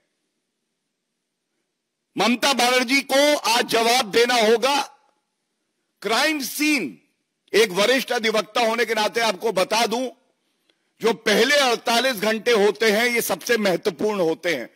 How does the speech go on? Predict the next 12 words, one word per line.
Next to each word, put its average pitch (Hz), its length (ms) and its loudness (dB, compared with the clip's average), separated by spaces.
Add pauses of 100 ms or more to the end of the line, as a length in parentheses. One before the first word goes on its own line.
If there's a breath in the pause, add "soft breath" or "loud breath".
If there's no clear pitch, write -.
(180 soft breath)
evidence 214 460 -2
collection 190 480 -6
के 127 140 -12
लिए, 95 240 -20 (1120)
forensic 226 680 0 (340)
जांच 208 420 -2
के 165 180 -8
लिए। 101 240 -18 (2000)
और 285 560 -2 (1500)
ममता 240 440 -2
बनर्जी 247 520 0
ने 233 200 2